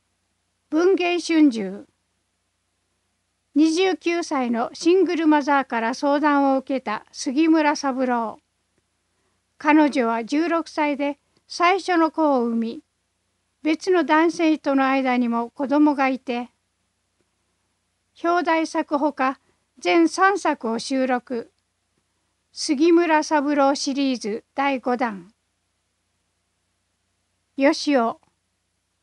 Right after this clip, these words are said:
東山明著、角川。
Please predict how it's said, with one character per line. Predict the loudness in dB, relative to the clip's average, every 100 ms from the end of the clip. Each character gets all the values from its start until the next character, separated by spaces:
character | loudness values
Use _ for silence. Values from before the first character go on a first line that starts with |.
| _ _ _ _ _
東 | -6 -2 -2 0 0
山 | 2 2 0
明 | -2 -2 -4
著、 | -4 -8 -8 -14 _ _ _
角 | -8 -2 -2 0
川。 | 0 -2 -4